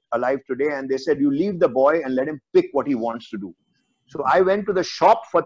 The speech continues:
three days. I didn't like that idea of selling motor parts. And I came away and I told my dad, "I am not going to be in the business." And they accepted it. They then said, "My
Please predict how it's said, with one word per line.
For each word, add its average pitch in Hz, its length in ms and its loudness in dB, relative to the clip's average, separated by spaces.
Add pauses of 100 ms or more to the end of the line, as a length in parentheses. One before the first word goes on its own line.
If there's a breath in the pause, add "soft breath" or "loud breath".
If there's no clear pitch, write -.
three 175 160 2 (100)
days. 160 200 0 (100)
I 135 80 2
didn't 165 260 0
like 160 360 2
that 165 180 2 (180)
idea 156 220 2
of 147 300 0 (100)
selling 143 240 0
motor 156 220 -4 (120)
parts. 180 280 -2 (360)
And 143 120 -2
I 151 60 0 (140)
came 180 140 2
away 180 220 4
and 160 100 0
I 147 120 2
told 156 260 0
my 143 160 0 (120)
dad, 151 200 0 (200)
"I - 20 0 (100)
am 139 80 -6 (200)
not 170 200 2 (140)
going 147 280 -4
to 147 80 -2 (120)
be 139 100 2
in 139 80 -6
the 127 80 -4 (140)
business." 160 420 -8
And 151 120 -4
they 170 120 -4 (140)
accepted 143 520 -2
it. 107 140 -4 (240)
They 170 380 0
then 160 280 -4 (120)
said, 139 260 2 (340)
"My 185 80 4